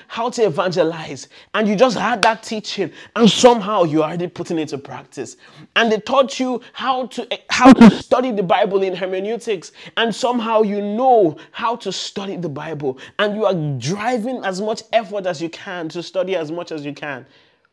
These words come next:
That's what it means to be fruitful. That's what it means to be fruitful in every good work.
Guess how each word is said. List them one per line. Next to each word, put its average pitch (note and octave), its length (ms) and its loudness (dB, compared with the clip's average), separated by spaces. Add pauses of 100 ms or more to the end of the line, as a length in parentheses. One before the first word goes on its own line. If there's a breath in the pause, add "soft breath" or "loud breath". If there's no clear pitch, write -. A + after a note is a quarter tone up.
That's G#3 160 -8
what G#3 140 -2
it F#3+ 60 -4
means F3+ 320 -6
to D#3+ 100 -10
be C#3+ 120 -6
fruitful. - 600 -16 (720)
That's G3 140 -10
what F#3 140 -6
it F3 60 -8
means E3+ 260 -8
to C#3 120 -16
be B2+ 120 -10
fruitful B2 560 -10 (800 soft breath)
in A#2+ 80 -6
every A#2+ 260 -4
good G#2+ 180 -10
work. G2+ 380 -12